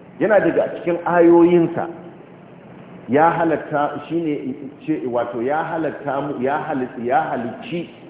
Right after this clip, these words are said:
daga jinsinku, daga kawukanku ya halicci wato azwajan, mataye waɗanda za a ga-, gwama ku tare da su daga cikin jinsinku. Wannan "min anfusikum", malaman tafsiri suna da tafsiri biyu.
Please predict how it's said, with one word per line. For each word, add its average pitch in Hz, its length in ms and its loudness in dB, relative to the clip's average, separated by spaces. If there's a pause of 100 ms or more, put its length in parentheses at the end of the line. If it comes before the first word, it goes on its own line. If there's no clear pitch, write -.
(420)
daga 123 280 0
jinsinku, 139 800 -2
daga 117 220 -4
kawukanku 180 800 -2
ya 143 220 -2
halicci 135 680 -6 (300)
wato 117 420 -2
azwajan, 127 580 2 (380)
mataye 113 640 -2
waɗanda 117 380 -4
za 127 120 0
a - 240 -4
ga-, 143 240 2 (100)
gwama 151 440 0
ku 139 80 -8
tare 104 280 -6
da 95 100 -12
su - 140 -18 (920)
daga 127 200 0
cikin 151 420 0
jinsinku. 143 640 2 (480)
Wannan 185 380 0
"min 196 140 -2
anfusikum", 180 960 -4 (100)
malaman 131 320 -2
tafsiri 165 400 -4
suna 147 180 -4
da 127 100 -4
tafsiri 113 460 -6
biyu. 80 220 -14